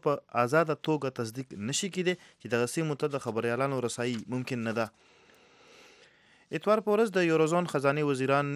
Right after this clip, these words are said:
یونان په هکله یو ځل بیا خبرې اترې پیل کوي، په داسې حال چې د نه وړاندې اتو ساعتو پورې خبرې اترې ناکامه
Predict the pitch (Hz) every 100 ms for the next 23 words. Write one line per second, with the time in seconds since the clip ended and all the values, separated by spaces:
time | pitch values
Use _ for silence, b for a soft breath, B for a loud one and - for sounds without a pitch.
0 | - 113 131 165 175 135 123 131 131 120
1 | 120 123 135 123 120 117 120 120 117 113
2 | 123 147 139 127 120 120 127 123 120 120
3 | 113 127 131 104 - 131 131 131 127 123
4 | 120 120 113 113 127 120 113 113 113